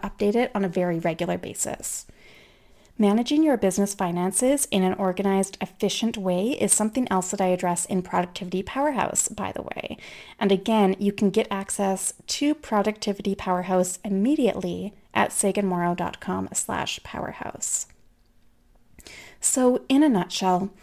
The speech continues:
I find it easiest and simplest to funnel the author side of things under the umbrella of my regular business. It's also helpful to set these things in place if you are an aspiring author,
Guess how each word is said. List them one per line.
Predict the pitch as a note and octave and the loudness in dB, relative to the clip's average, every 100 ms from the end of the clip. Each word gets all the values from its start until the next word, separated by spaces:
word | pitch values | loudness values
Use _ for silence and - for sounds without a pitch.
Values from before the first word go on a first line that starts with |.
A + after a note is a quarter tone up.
| - - - G#3+ | -20 -20 -8 0
I | B3 | 2
find | A3+ B3 A3 | 2 2 4
it | A3+ - | 4 2
easiest | G#3 G#3 A3+ A3 G#3 - - | 2 2 4 2 2 0 -4
and | F#3 | -4
simplest | - - C#4+ D#4+ G#3+ F#3 - - - | -2 -2 0 0 0 0 -2 -6 -6
to | A3 | -6
funnel | G#3+ A3 A#3+ D4+ | -2 2 2 2
the | D4+ | 0
author | A3 G3+ A3+ | 0 0 -2
side | G#3+ G#3+ G3+ | -2 0 0
of | G3+ | 0
things | - G3 F#3+ - - | 2 4 4 2 0
under | A3 C4+ | 2 2
the | C4+ | 2
umbrella | B3+ G#3 F#3+ F#3+ | 0 2 2 2
of | - F3+ | 0 0
my | F3+ | 0
regular | F3 E3+ F3+ G3 | 0 0 0 -2
business. | - - - - - - - - - - - | -4 -8 -8 -6 -6 -6 -8 -20 -20 -20 0
It's | B3+ B3 - | 0 2 -2
also | - F4 F4 | -2 -2 0
helpful | - F#3+ - G#3+ | -2 -2 -4 -2
to | G#3 | -2
set | - G#3 G#3+ | -2 -2 0
these | G3+ | -2
things | - G3 G3 | 0 0 0
in | G3+ | -2
place | G3 F3+ G3 - - | -2 -2 -2 -4 -4
if | F#3+ F#3+ | -4 0
you | G3 G#3 | 2 2
are | G3+ - | 0 -2
an | G3 | -2
aspiring | F#3+ - - A3 C#4+ C#4 G#3 - | 0 -2 -2 -2 0 2 2 0
author, | F3+ F3 F3+ F3+ | -6 0 0 0